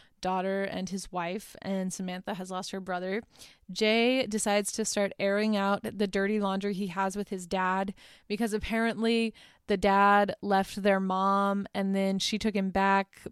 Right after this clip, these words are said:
but the dad never visited her in the hospital or went to the funeral. And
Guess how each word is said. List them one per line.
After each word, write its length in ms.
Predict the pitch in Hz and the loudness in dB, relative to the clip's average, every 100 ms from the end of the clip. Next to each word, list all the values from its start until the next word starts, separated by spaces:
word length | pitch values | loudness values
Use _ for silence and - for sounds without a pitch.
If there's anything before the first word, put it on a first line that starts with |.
| - | 0
but 540 | 190 190 185 185 - - - - - _ _ _ _ _ _ 208 | 4 6 6 4 -2 -12 -14 -20 -20 _ _ _ _ _ _ -2
the 100 | 214 | 4
dad 460 | 214 208 208 - | 8 8 8 6
never 320 | 208 196 202 | 4 6 4
visited 640 | 196 202 196 208 214 208 190 | 4 2 4 8 8 8 6
her 300 | 214 208 208 | 2 4 4
in 120 | 196 | 0
the 60 | |
hospital 840 | 185 - 277 - 262 254 247 247 240 | 0 2 2 4 6 8 8 6 4
or 240 | 185 196 | 2 0
went 180 | 190 190 | -2 -6
to 60 | - | -8
the 100 | 185 | -10
funeral. 840 | - 277 269 262 254 247 240 240 226 - - - - _ - | -6 0 4 6 6 8 6 4 0 -12 -20 -20 -20 _ -2
And 600 | 202 208 196 196 190 196 | 2 4 6 4 2 0